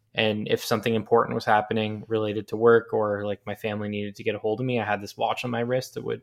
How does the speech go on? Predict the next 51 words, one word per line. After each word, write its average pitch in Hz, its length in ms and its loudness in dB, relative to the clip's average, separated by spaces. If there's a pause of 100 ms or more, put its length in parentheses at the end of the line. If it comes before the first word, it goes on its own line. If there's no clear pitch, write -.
(120)
allow 110 320 -4
that 110 180 -2
to 107 60 -10
happen. 135 400 0 (340)
That's 120 260 2
what 127 60 0
it 117 100 -2
was 113 220 0
for - 180 -10
me. 131 360 -6 (440)
Um, 104 540 2
but 113 140 6
my 113 100 8
Apple 104 300 4
Watch 107 180 4
has 107 120 -2
become 110 480 -4
a 120 60 6
little 110 500 2 (120)
more 113 380 6
than 110 160 2
that 104 380 0 (100)
over 113 160 0
the 107 100 0
last 104 300 0
couple 104 160 -4
of 101 80 -6
months 101 240 -4
'cause 104 240 -6
I'm 113 240 -8 (600)
trying, 107 320 -4
trying 107 240 2
to 107 40 2
ride 107 220 4
my 107 100 2
bike 104 320 0
more 107 260 0
and, 101 240 -2
uh, 117 280 -8 (160)
be 120 80 0
a 107 80 4
little 104 200 0
active. 107 400 2
And 110 120 0
I 104 60 0
found 107 280 -2
that 104 140 -6
the 107 80 0
tracking 110 540 2
of 107 80 -4
that 123 340 6